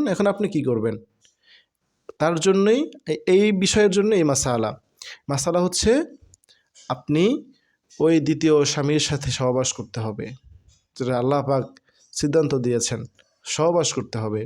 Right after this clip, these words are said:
করার পরে তার কাছ থেকে এসে আবার প্রথম স্বামীকে বিয়ে করবেন। বিয়ে করার পরে তাকে, তার সাথে আপনি সারা জীবন সংসার করবেন।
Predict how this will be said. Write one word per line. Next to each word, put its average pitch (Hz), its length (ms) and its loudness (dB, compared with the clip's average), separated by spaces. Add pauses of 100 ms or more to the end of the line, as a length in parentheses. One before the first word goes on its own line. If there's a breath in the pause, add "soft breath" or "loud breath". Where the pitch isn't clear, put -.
(100)
করার 170 260 0
পরে 180 260 0 (680 loud breath)
তার 147 160 2
কাছ 156 200 -2
থেকে 165 240 0
এসে 156 340 2 (420)
আবার 147 360 2
প্রথম 143 320 -2
স্বামীকে 135 380 -2
বিয়ে 120 220 -2
করবেন। 107 440 -6
বিয়ে 131 320 -2
করার 147 240 -2
পরে 160 180 -2
তাকে, 170 400 -2 (480 soft breath)
তার 147 100 -4
সাথে 151 260 0
আপনি 143 200 -2
সারা 135 240 -2
জীবন 120 240 -4
সংসার 131 360 -2
করবেন। 107 280 -6